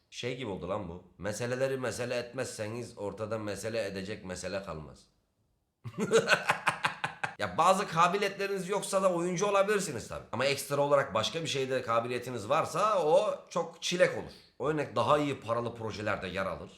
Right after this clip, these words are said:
Daha iyi para kazanırsınız. He diyorsanız bizden oyuncu olmaz abi. Ben size mesela hemen kabiliyetinizi, yeteneğinizi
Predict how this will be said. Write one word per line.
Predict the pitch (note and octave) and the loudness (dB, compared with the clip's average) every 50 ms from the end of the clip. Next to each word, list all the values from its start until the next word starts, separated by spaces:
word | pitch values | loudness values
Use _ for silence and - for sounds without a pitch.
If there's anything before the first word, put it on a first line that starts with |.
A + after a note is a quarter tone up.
| - - | -6 0
Daha | - E3 E3 F#3+ A3 D4 E4 | 2 4 6 6 6 4 4
iyi | E4 D#4+ - | -2 -6 -6
para | - F#3 E3+ D3+ A#2+ | -4 -4 -4 -4 -4
kazanırsınız. | - A#2+ A2 G#2 G2 F2+ E2+ D#2 - - A#1+ - - - _ _ - | -6 -6 -8 -6 -6 -6 -6 -8 -10 -14 -18 -20 -20 -20 _ _ -2
He | C#3 E3+ F3+ | 0 0 2
diyorsanız | A3+ B3 A3 F#3+ G#3+ G#3 G#3 G3 F#3 F3 | 2 2 2 4 2 2 2 2 0 0
bizden | F#3 F#3 F3+ G3 G3 | -2 0 2 4 4
oyuncu | F#3 F#3 F#3 F#3 F3 G3 | 4 4 4 4 6 6
olmaz | F#3 F3+ F#3 F#3+ F#3 D#3+ | 6 6 6 6 4 4
abi. | D3 A#2 G2 F2 D#2+ E2 G2 - - - - | 4 2 2 0 -2 -6 -10 -10 -14 -10 -4
Ben | D#3+ F3 F3+ | 0 0 0
size | F3 F#3 F3+ | 0 0 0
mesela | F3 F3 E3 E3 D#3 D3+ E3+ F3 | 2 2 2 2 4 4 4 4
hemen | F#3 F3 E3+ F3+ F3 | 4 4 2 2 0
kabiliyetinizi, | F3+ E3+ E3+ E3 D#3+ D#3+ D#3+ D#3 C#3+ - - B2+ A#2 A2 F#2 D#2+ D#2+ D#2 D#2+ - - - _ _ _ _ - | 0 2 2 2 2 0 0 0 0 0 -2 -8 -8 -8 -8 -8 -10 -10 -10 -12 -14 -18 _ _ _ _ -8
yeteneğinizi | - C#3+ D3 - E3+ D#3+ D#3+ D3+ C#3 B2+ A2+ G2+ F2+ F2 | -8 -4 0 0 2 2 4 2 2 0 -2 -4 -6 -8